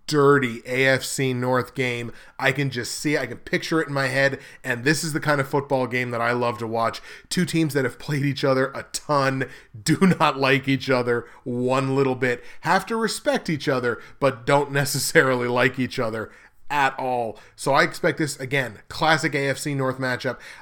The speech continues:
I just like the Steelers. The Steelers are rolling here, firing on all cylinders, five straight wins. They are really the class of this division. Baltimore's right there. They're right there, and they've still got a shot. They got a shot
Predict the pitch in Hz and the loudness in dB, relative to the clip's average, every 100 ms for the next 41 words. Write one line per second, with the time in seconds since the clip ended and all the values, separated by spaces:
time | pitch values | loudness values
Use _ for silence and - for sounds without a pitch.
0 | - 147 160 143 139 135 135 - 131 131 | 0 4 4 4 0 0 -2 -4 -2 0
1 | 127 - 117 - - 165 165 147 131 - | -2 -4 -8 -8 -4 2 4 4 0 0
2 | 139 127 120 120 135 143 135 127 117 127 | 2 2 0 0 4 4 4 0 -2 -2
3 | 120 117 - - - 147 151 147 143 139 | -2 -4 -10 -12 -2 2 4 4 4 2
4 | 127 127 131 131 - 135 127 127 120 120 | 0 -2 -2 -2 0 0 0 -2 -4 -6
5 | - - 151 156 143 - - 143 135 131 | -4 4 6 6 2 -4 -2 0 0 -2
6 | 127 127 123 123 - - - - - 113 | -4 -2 -4 -8 -10 -12 -18 -20 -16 -2
7 | 131 147 135 135 131 127 135 147 139 127 | 0 2 2 4 4 2 2 4 4 2
8 | 117 - - 127 - - 135 131 127 - | -2 -8 -8 -6 -6 -4 2 4 4 0
9 | - 113 120 117 - 113 143 139 156 151 | -8 -8 -6 -6 -8 0 0 2 0 -2
10 | 143 - - _ _ _ 131 123 165 190 | -8 -20 -20 _ _ _ -4 2 2 2
11 | 196 208 190 185 196 160 185 175 101 - | 2 2 2 2 2 0 -2 -2 -4 -10
12 | _ 151 143 156 175 180 175 165 156 156 | _ 0 0 2 0 -2 -2 -2 -2 -4
13 | 147 139 131 - 165 180 185 - - - | 0 0 -2 -4 -2 -2 -2 -4 -4 0
14 | 165 127 - 139 131 131 - - - 170 | 0 0 -4 -6 -4 -4 -6 -6 2 4
15 | 160 - | 2 0